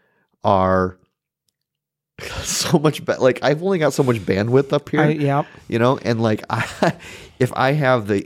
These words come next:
Speaker 1: an easy tool over here where I can reference and study the Greek, then I'm not gonna memorize it 'cause I don't need to.
Speaker 2: I was never good at parsing.
Speaker 1: Yeah.
Speaker 2: I've got Logos now. I just hover over the word and it parses it for me.
Speaker 1: Right. Yeah, exactly. So it's not, it doesn't become necessary.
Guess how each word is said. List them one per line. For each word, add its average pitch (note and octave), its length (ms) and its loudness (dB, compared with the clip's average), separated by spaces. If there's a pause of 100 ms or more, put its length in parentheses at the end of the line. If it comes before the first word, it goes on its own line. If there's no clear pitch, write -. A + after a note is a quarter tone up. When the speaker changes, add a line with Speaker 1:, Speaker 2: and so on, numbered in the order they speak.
Speaker 1:
an G#2 140 -2
easy A2 460 0
tool G2+ 460 2
over G2 200 2
here G2 240 2
where F#2+ 120 0
I F#2 80 2
can F#2+ 180 -4
reference F2+ 400 -2
and G2+ 100 -6
study F#2 260 -2
the F2 120 -4
Greek, F2 420 -4
then F#2 140 -2
I'm F#2 100 0
not G2+ 160 0
gonna F#2 140 -4
memorize F2+ 560 -2
it G2 180 0 (300)
'cause - 100 -12
I C#3+ 60 6
don't D#3+ 180 2
need C#3 220 -2
to. D#2+ 200 0 (540)
Speaker 2:
I F3 80 4
was G#3+ 160 2
never E3 300 6
good C#3+ 180 4
at - 100 -4
parsing. D3 480 0 (480)
Speaker 1:
Yeah. C2+ 240 -10 (280)
Speaker 2:
I've D#3+ 140 2
got D#3+ 200 2
Logos D3 480 2
now. C#3+ 160 -4
I C#3+ 80 -2
just C#3+ 200 -8
hover D3 280 0
over C#3+ 160 0
the C#3 60 0
word C#3 240 -2
and C3 100 -8
it - 120 -10
parses C3 420 -4
it A2+ 100 -16
for C#3+ 240 -8
me. C3+ 300 -12
Speaker 1:
Right. G#2 340 4 (240)
Yeah, F2 260 2
exactly. A2 600 0
So - 140 -2
it's - 180 -2
not, B2 280 4 (460)
it G2 80 -2
doesn't G#2 300 4
become F#2 280 0
necessary. G2 560 0